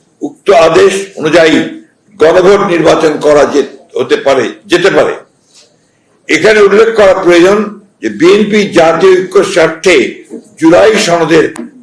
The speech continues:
আইনি ভিত্তি রচনা এবং জনগণের সম্মতি গ্রহণের জন্য জাতীয় সংসদ নির্বাচনের দিনেই গণভোটের প্রস্তাব করেছিল। দুহাজার ছাব্বিশ সালের ফেব্রুয়ারি মাসের প্রথমার্ধে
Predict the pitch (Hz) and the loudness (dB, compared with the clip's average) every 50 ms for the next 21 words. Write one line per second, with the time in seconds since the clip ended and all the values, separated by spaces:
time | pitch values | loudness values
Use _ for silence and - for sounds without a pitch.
0 | _ _ - 135 160 175 185 190 190 190 175 165 196 190 196 - - 185 170 165 | _ _ -4 -2 0 0 0 0 0 0 0 2 0 0 -2 -4 -4 -2 0 0
1 | 151 156 160 165 165 175 185 202 202 - - - _ _ _ _ _ _ - 165 | 0 0 0 0 0 0 0 -2 -4 -8 -14 -20 _ _ _ _ _ _ 0 0
2 | 165 165 151 160 170 165 170 175 170 180 180 196 208 185 - - 160 165 165 165 | 2 2 2 2 2 2 2 2 2 2 4 4 2 2 0 0 -2 -2 -2 -2
3 | 165 165 170 160 156 147 151 151 156 131 156 156 143 139 127 127 - - _ _ | -4 -2 -2 0 0 0 0 0 -2 -4 -4 -4 -4 -4 -4 -6 -8 -14 _ _
4 | _ _ _ _ - 160 156 151 156 156 165 170 156 113 - 143 139 131 139 123 | _ _ _ _ -2 0 0 0 0 2 2 2 0 0 -2 -4 -6 -8 -10 -8
5 | 127 147 147 127 139 143 139 - 135 131 127 113 107 151 165 180 190 180 165 - | -6 -6 -4 -2 -2 -2 -2 -2 -4 -4 -6 -6 -4 -2 0 0 0 0 0 -2
6 | 165 - - - - _ _ _ 113 131 139 139 135 131 127 131 127 120 - - | -4 -8 -16 -20 -20 _ _ _ -2 0 2 2 2 2 2 0 0 -2 -2 -6
7 | 123 - - - 113 - - - 113 107 107 104 107 101 - - - _ _ _ | -8 -8 -6 -4 -4 -4 -6 -6 -6 -6 -6 -6 -8 -12 -14 -14 -16 _ _ _
8 | _ _ _ _ _ _ _ _ _ _ _ _ _ _ _ _ _ _ _ _ | _ _ _ _ _ _ _ _ _ _ _ _ _ _ _ _ _ _ _ _
9 | - - 165 185 202 214 214 226 220 214 208 202 196 196 208 240 226 202 - - | -6 -2 2 2 4 4 2 2 2 2 2 0 2 2 2 0 0 0 -4 -8
10 | - - - _ _ - - 139 143 135 131 131 - - - - _ _ _ _ | -12 -16 -18 _ _ -8 -4 -4 -2 -2 -2 -2 -4 -6 -14 -20 _ _ _ _
11 | _ _ _ _ _ _ - 147 165 165 185 180 185 196 190 190 180 - - 185 | _ _ _ _ _ _ -2 0 0 2 2 2 4 2 2 2 0 0 -2 -2
12 | - - 160 - 165 165 170 165 - - 139 | -2 -2 -2 0 0 0 0 0 0 -2 -4